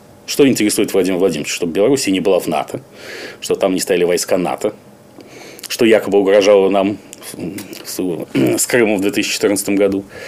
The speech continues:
На самом деле, я считаю, не угрожало, но Владимир Владимирович считает, что угрожало, и переубедить его невозможно. Абсолютно. Ибо это источник внутренней легитимности его решения об аннексии Крыма. Он же должен сам верить в, в какие-то основополагающие вещи, которые он говорит. Он и верит.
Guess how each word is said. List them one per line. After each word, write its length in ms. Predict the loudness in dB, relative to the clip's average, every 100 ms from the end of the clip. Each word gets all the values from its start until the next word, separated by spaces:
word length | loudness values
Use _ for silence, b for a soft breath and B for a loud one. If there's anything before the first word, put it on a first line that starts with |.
| B B B
На 100 | -4
самом 200 | 0 2
деле, 160 | 2 0
я 60 | 0
считаю, 220 | 0 0
не 60 |
угрожало, 400 | 0 2 4 6
но 100 | 6
Владимир 260 | 4 2 2
Владимирович 180 | 0 0
считает, 200 | 0 0
что 140 | 0
угрожало, 380 | -2 0 2 2
и 200 | 2 0
переубедить 500 | 0 0 0 -4 -2
его 120 | 0
невозможно. 500 | 2 4 2 -2 -10 -18 -20 -14
Абсолютно. 380 | -12 -6 -8 -8 -20 B B B
Ибо 180 | 0 2
это 180 | 2 0
источник 360 | -2 -2 -2
внутренней 560 | -4 2 2 2 0 -2
легитимности 640 | -2 -4 -2 0 0 0
его 120 | 0 0
решения 340 | 0 0 2
об 100 | 2
аннексии 340 | 0 -2 -4
Крыма. 300 | -6 -8 -14 -18 -20 B B B B B B B -10
Он 80 | -6
же 80 |
должен 220 | 2 2 4
сам 240 | 4 4
верить 300 | 0 -4 -8 -14
в, 260 | -14 -14 -14
в 60 |
какие-то 320 | -6 -4 -2 -2
основополагающие 760 | -2 2 4 4 2 0 -4
вещи, 200 | -4 -4
которые 280 | -4 -2 -2
он 60 | 0
говорит. 240 | -2 0
Он 100 | 0
и 60 | 2
верит. 240 | 0 -4